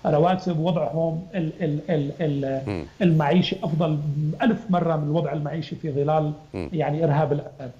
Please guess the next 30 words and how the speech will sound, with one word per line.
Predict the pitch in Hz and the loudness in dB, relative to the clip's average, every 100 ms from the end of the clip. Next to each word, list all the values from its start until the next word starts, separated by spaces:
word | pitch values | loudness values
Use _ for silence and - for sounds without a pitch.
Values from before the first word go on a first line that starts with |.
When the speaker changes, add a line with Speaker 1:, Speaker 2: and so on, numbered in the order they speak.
| - | -12
Speaker 1:
ثاني، | - 185 180 147 - | 0 0 0 -4 -2
هناك | 180 | -2
بنية | 147 175 165 | 0 -2 -2
تحتية | 151 - - 180 156 | -6 -10 -8 -6 -4
يتم | 143 175 151 | -4 -4 -4
رعايتها. | 143 156 156 151 143 135 - - - | 0 2 2 2 -2 -2 -8 -14 4
مائتين | 190 254 233 | 4 6 4
وثلاثين | 226 202 - 196 | 4 0 -2 0
ألف | 226 190 | 0 0
موظف، | 185 208 190 196 - | 2 2 2 0 0
منهم | 190 180 190 175 | 0 2 2 2
مائة | 220 | 0
وأربعين | 202 175 143 170 220 190 208 | 0 0 2 2 0 -2 -2
ألف | 214 226 - - _ - | -2 -2 -6 -16 _ -4
Speaker 2:
طيب. | 104 | 0
Speaker 1:
موظف | 175 202 151 180 - | 4 4 2 0 0
عرب. | 147 185 170 - - _ - - | 0 0 -2 -6 -20 _ -16 -4
Speaker 2:
مم. | 190 | 0
Speaker 1:
هناك | 196 - - | 0 -2 -6
مئة | - | 2
Speaker 2:
في، | 190 | 2
في | 160 226 | 4 4
Speaker 1:
ألف | 214 | 6
Speaker 2:
داعي | 214 202 | 6 6
Speaker 1:
مقاطع. | 190 | 4
Speaker 2:
أذكرك | 196 196 190 | 4 4 4
بالتصريحات | 165 - 175 165 160 185 185 | 2 2 2 2 2 2 2
الرسمية | 160 156 151 165 147 | 2 2 2 4 4
لقادة | 139 147 139 | 2 2 2
قسد، | - 139 - 135 | 0 -2 0 0